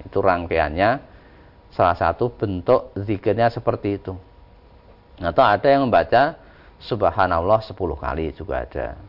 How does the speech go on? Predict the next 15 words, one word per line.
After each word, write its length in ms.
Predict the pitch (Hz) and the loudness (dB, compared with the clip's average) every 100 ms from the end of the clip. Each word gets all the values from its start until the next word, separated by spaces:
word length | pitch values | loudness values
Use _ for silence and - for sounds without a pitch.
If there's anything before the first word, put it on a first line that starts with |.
| - - - - - - | -20 -20 -20 -20 -20 -4
Alhamdulillah 800 | 85 82 95 92 90 90 98 110 104 110 - - | 0 2 0 -2 -2 2 2 2 -4 -14 -16 -20
sepuluh 320 | 117 110 92 | -10 -4 -4
kali 320 | - 87 82 | -2 -4 -4
juga 320 | - - 67 | -10 -12 -10
ada. 400 | 71 73 73 80 - - | -10 -10 -10 -12 -20 -6
Allahu 400 | 87 90 92 85 | 0 2 2 2
Akbar 320 | 85 98 101 | -2 2 2
sepuluh 320 | - 113 98 92 | 0 -6 -6 -2
kali 240 | 87 92 | -2 -2
juga 320 | 101 - - | -6 -8 -10
ada. 320 | - - 76 - - - - - - - - | -10 -10 -10 -12 -20 -20 -20 -20 -20 -20 -18
Ya. 120 | - - - - - - - - | -18 -18 -20 -20 -20 -20 -16 -10
Jadi 120 | - | -2
ada 240 | 85 - 101 | 0 2 0
beberapa 800 | 101 - 85 71 85 98 131 | 0 -2 0 2 6 6 6